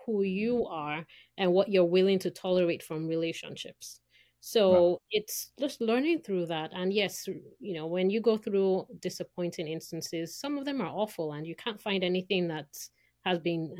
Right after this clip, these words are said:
Speaker 1: that has been good out of it. And it's just, uh, an all around bad situation. But I think there's always something to learn about ourselves. And
Speaker 2: W-,
Speaker 1: the next,
Speaker 2: wonderful.
Speaker 1: you, you give yourself time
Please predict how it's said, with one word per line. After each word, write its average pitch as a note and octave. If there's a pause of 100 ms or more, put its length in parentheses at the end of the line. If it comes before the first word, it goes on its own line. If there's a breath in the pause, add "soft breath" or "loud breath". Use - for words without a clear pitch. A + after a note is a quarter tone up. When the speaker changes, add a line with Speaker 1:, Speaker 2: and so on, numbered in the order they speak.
Speaker 1:
that F3+
has F3
been E3
good F#3+
out D#3
of D3+
it. D3+
And D#3
it's D#3
just, -
uh, D3
an E3
all F3+
around E3
bad E3
situation. D#3 (540)
But F#3
I G3+
think G#3+
there's F3+
always G#3
something F3+
to -
learn D3 (160)
about D#3+
ourselves. D3
And D#3 (180)
Speaker 2:
W-, G3+ (140)
Speaker 1:
the G3+
next, F#3+
Speaker 2:
wonderful. -
Speaker 1:
you, G3
you G3
give G3+
yourself F#3
time F#3+